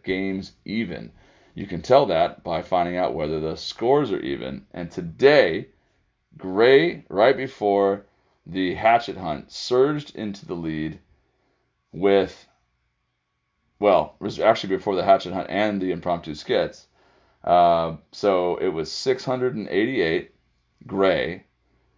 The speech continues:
to six hundred and eighty-three. That's right. After three full days of competition,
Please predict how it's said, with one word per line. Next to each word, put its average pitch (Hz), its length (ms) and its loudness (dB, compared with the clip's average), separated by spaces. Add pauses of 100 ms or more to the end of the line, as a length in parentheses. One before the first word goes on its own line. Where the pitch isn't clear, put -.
(400)
to 85 340 -4
six - 300 -4
hundred 101 300 0
and 78 180 -8
eighty-three. 104 1000 -2 (960)
That's 98 200 -4
right. 82 160 2
After 90 520 2 (1500)
three 127 280 -2
full 135 240 4
days 113 260 4
of 87 80 -16
competition, 82 720 -6